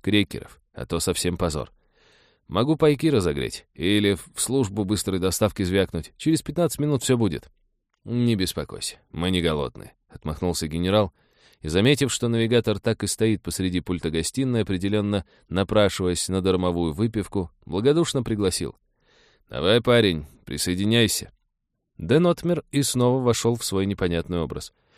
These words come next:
«Щас, только в душ сгоняю, а то мокрый весь». Рыжий небрежно закинул рубашку на плечо. Мелькнул краешек голографической печати,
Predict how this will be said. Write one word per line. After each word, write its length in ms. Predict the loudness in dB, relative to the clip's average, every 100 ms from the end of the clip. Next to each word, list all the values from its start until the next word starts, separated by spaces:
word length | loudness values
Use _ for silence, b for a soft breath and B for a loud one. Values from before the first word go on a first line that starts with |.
| b b b
«Щас, 480 | -2 2 2 0 -12 _ _
только 320 | -2 0 0
в 40 | 0
душ 220 | 2 2
сгоняю, 520 | 2 0 2 0 -2 -8 _ -18
а 100 | -6
то 120 | -2
мокрый 380 | 0 0 2 2
весь». 280 | 0 -4 -14 _ _ _ _ _ _ -10
Рыжий 400 | -2 2 2 2
небрежно 580 | 2 2 4 4 0 0
закинул 500 | 0 0 -2 0 -2
рубашку 400 | 0 0 -2 -8
на 100 | -6
плечо. 440 | -6 -6 -8 -10 _ _ _ -8
Мелькнул 540 | -2 -2 0 -2 0
краешек 440 | 2 2 2 0 -2
голографической 800 | -2 0 -2 -2 -4 -4 -6 -6
печати, 600 | -6 -2 -2 0 -4